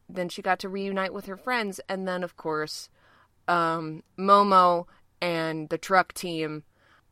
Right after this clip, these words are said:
just kinda doing what they do and s-, just picking up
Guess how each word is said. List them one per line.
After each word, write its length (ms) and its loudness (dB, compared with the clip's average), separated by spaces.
just 240 -6
kinda 380 -4
doing 360 -2
what 180 -2
they 140 0
do 320 -2
and 140 -2
s-, 340 -14
just 340 -10
picking 320 -6
up 180 -4